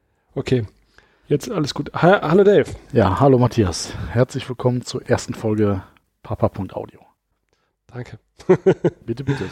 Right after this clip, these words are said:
Speaker 1: Nee, aber schön, schön, schön, dich, äh, wieder zu hören.
Speaker 2: Ja.
Speaker 1: Und, ähm, ja, wir wollten heute nochmal,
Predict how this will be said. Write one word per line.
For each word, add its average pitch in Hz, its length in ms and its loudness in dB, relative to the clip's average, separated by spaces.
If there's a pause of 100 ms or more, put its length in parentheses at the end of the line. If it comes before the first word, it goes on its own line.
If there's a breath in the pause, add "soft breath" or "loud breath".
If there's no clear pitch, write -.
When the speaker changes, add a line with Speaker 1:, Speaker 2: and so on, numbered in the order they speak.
(120)
Speaker 1:
Nee, 151 100 4
aber 147 100 6
schön, 175 260 2
schön, 185 400 0
schön, 233 360 2
dich, 208 240 -4
äh, 156 400 2
wieder 156 220 2
zu - 160 -2
hören. 127 340 0 (1300)
Speaker 2:
Ja. 139 380 2
Speaker 1:
Und, 143 360 2
ähm, 143 600 -2 (760)
ja, 156 360 2
wir 147 160 4
wollten 190 280 2
heute 160 260 2
nochmal, 156 480 2